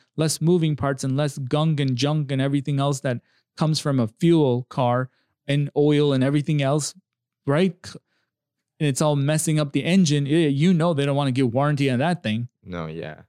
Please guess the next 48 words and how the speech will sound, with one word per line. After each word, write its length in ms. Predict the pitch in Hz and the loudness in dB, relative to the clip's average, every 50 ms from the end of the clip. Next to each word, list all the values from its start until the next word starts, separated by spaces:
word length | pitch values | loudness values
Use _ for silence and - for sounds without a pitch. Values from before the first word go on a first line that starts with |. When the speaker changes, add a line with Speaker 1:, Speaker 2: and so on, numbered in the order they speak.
| - | -4
Speaker 1:
This 220 | - 202 240 202 - | 0 0 0 0 0
guy 180 | 170 143 131 | 0 0 0
says, 240 | 123 - 139 127 123 | -2 -2 -2 -2 -2
"I 120 | 139 165 190 | 0 0 0
built 300 | 160 143 139 139 - 131 | 0 0 -2 -2 -2 -4
a 40 | 123 | -4
thing 260 | - - 160 156 143 | -2 -2 -2 0 0
that's 200 | 131 120 107 - | -2 -2 -2 -2
a 100 | 117 110 | -4 -2
hundred 360 | 110 156 160 160 143 131 - - | 0 0 0 0 0 -2 -2 -4
moving 440 | 170 147 143 147 135 135 131 123 - - | -4 0 0 0 0 0 -2 -4 -6 -6
parts 520 | - 139 135 156 202 185 - - - - _ _ _ _ _ _ - | -4 -2 0 0 0 -2 -2 -6 -8 -10 _ _ _ _ _ _ -2
and 80 | 135 | -2
it 160 | 143 139 123 123 | 0 0 0 0
doesn't 440 | 170 170 151 156 147 139 131 - _ _ _ _ _ _ _ _ _ _ _ _ _ _ - | 0 2 2 0 0 -2 -4 -6 _ _ _ _ _ _ _ _ _ _ _ _ _ _ -4
create 360 | - 160 151 147 156 170 170 170 | 0 2 2 2 2 0 0 0
any 340 | 156 151 160 160 160 151 - | 0 0 0 0 0 0 -2
issues 480 | 165 165 - - 165 175 180 170 143 | -2 -2 0 2 2 2 2 2 2
or, 220 | 135 127 123 - _ _ - | 0 0 -2 -4 _ _ -4
you 100 | 139 131 | -2 0
know, 100 | 127 127 | 0 0
it's, 140 | 123 - - - _ - | -2 -6 -10 -16 _ -10
it's 140 | 143 - | -8 -8
got 200 | - - 165 147 | -4 -4 -4 -4
fewer 360 | - - - 170 180 180 170 156 | -6 -6 -2 0 2 2 2 2
moving 280 | 151 160 156 156 156 | 2 0 0 0 -2
parts 240 | 131 156 151 - - | -4 -4 -6 -6 -8
than 100 | 151 131 | -10 -6
any 180 | - 143 156 151 | -4 -2 -2 -2
car 200 | - 160 147 143 | -2 -2 -2 -2
in 80 | 139 135 | 0 0
the 80 | 123 | 0
world 360 | 120 120 120 127 143 170 170 - _ _ _ - - - | 0 0 0 0 0 0 -2 -6 _ _ _ -14 -6 -2
and 80 | 135 | -2
it's 140 | 135 131 - | -2 -2 -2
cleaner 400 | - - - 139 143 151 170 175 | -6 -4 -2 0 0 2 0 0
and 120 | 156 123 110 | 0 0 -2
that's 200 | 139 156 - - | -4 -4 -4 -4
all 180 | - 117 139 | -2 -2 0
there 180 | 135 135 135 131 | 2 2 2 2
is 140 | 135 139 - | 0 0 0
to 160 | - 170 180 | 0 2 2
it. 140 | 208 208 196 - _ _ _ _ _ _ - | 2 2 0 -4 _ _ _ _ _ _ -2
I 100 | 190 208 | 0 0
can 200 | 208 - 165 139 | 0 0 0 0
give 200 | 143 170 151 131 - | 2 0 0 0 -4
unlimited 380 | 135 135 131 127 127 113 110 104 | -4 -2 -2 0 0 0 0 0
warranty. 520 | 98 104 104 104 101 101 - 92 85 - | 0 0 0 -2 -2 -4 -6 -8 -12 -12